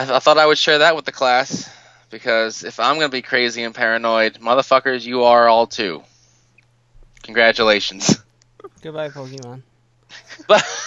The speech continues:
Speaker 1: but War Turtle just sits here now on the dresser with Raichu, Trico, and Espeon and Bunnelby and just kinda watches everything. And he, like, he looks menacing,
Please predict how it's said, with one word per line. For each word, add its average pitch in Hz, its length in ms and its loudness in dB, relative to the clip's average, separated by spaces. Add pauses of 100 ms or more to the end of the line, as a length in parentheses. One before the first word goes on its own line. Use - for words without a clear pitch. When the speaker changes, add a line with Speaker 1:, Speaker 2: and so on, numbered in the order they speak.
(960)
Speaker 1:
but 120 200 0
War 156 160 -2
Turtle 180 260 -2
just 147 200 -4
sits 160 240 0
here 135 240 -2
now 120 220 0
on 123 100 -4
the 123 80 -4
dresser 120 380 2
with 113 160 -8
Raichu, 117 600 -2 (120)
Trico, 113 580 0
and 107 140 2
Espeon 107 460 0
and 101 140 -4
Bunnelby 101 560 0
and 98 160 -4
just 101 160 -4
kinda 104 140 0
watches 98 480 0
everything. 95 600 -2 (840)
And 120 220 2
he, 139 80 0
like, 151 100 2
he 208 140 0
looks - 240 2
menacing, 165 520 0